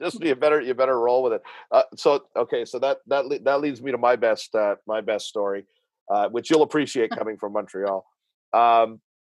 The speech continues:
Speaker 1: we're down at a wood conference in, uh, Virginia. Uh,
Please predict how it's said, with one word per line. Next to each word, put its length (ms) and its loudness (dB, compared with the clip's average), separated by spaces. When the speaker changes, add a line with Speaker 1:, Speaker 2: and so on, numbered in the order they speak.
Speaker 1:
we're 160 -4
down 240 2
at 100 -2
a 60 6
wood 240 0
conference 560 -2
in, 260 -2
uh, 320 2
Virginia. 460 -4
Uh, 600 0